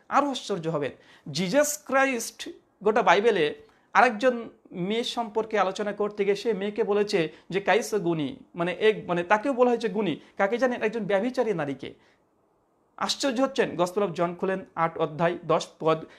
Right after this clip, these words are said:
একজন নারী, সে ব্যভিচার করেছিল, তারপর তাকে ধরে নিয়ে আসা হয়। একটা বিস্তারিত ঘটনা আছে। তারপর মানুষকে তারপরে উদ্যত হয় যে তাকে পাথর মেরে হত্যা করতে হবে।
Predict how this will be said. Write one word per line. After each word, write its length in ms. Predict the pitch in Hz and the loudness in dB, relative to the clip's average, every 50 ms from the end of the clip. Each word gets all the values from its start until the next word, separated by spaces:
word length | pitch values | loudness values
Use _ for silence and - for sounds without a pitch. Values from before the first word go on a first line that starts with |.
| - - - | -20 -2 0
একজন 260 | 160 170 165 196 190 | 2 2 2 0 0
নারী, 420 | 175 170 175 175 180 170 156 165 | 2 2 2 2 2 -2 -4 -8
সে 220 | - - 185 170 165 | -8 -6 -4 -4 -2
ব্যভিচার 420 | 160 165 165 185 175 190 175 165 | 0 -2 -2 -2 -2 -2 -2 -2
করেছিল, 500 | - 175 165 156 156 - 160 147 143 135 139 - - _ | -2 -4 -4 -4 -4 -4 -2 -2 -2 -4 -6 -10 -16 _
তারপর 160 | - 170 160 165 | -2 0 0 0
তাকে 220 | 170 170 165 170 | 0 -2 -2 -2
ধরে 200 | 151 165 185 196 | -2 -2 -2 0
নিয়ে 120 | 180 170 | 0 0
আসা 160 | 160 156 - 160 | -2 0 -2 -2
হয়। 120 | 160 156 - | -2 -2 -2
একটা 180 | 226 214 240 | -2 -4 -4
বিস্তারিত 380 | 226 233 233 - - 220 202 202 | -4 -4 -4 -2 0 0 0 2
ঘটনা 340 | 175 160 170 165 165 151 143 | 0 0 0 0 0 0 0
আছে। 280 | 139 - 151 131 - - - _ _ _ _ | -2 -2 -6 -8 -8 -10 -18 _ _ _ _
তারপর 300 | - 240 240 208 233 220 | 2 2 4 4 2 2
মানুষকে 680 | 202 196 202 226 214 - - - - - 214 208 208 202 | 2 0 -2 -2 -4 -6 -8 -8 0 2 4 4 4 4
তারপরে 420 | 202 202 208 202 202 - - 208 196 | 2 2 0 0 0 -2 -2 0 0
উদ্যত 400 | 190 180 165 180 220 220 214 202 | 0 0 2 2 2 2 2 2
হয় 140 | 185 190 185 | 2 2 2
যে 100 | 180 180 | 0 -2
তাকে 180 | 185 180 180 | -4 -6 -4
পাথর 280 | 180 185 170 170 - 175 | -2 -2 -2 -2 -2 -6
মেরে 140 | 185 180 170 | -4 -2 -2
হত্যা 220 | 165 165 - 180 | -2 -2 -4 -4
করতে 280 | 170 180 170 170 - 180 | -2 -2 -4 -2 0 0
হবে। 220 | 165 165 156 156 | 0 0 -2 -2